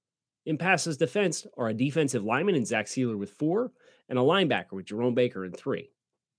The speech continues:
The ball production in the secondary has been a sore spot, which I think we all knew,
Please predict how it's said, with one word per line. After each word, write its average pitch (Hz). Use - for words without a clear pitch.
The 127
ball 151
production 175
in 139
the 120
secondary 107
has 98
been 107
a -
sore 147
spot, -
which 139
I 165
think 190
we 185
all 147
knew, 131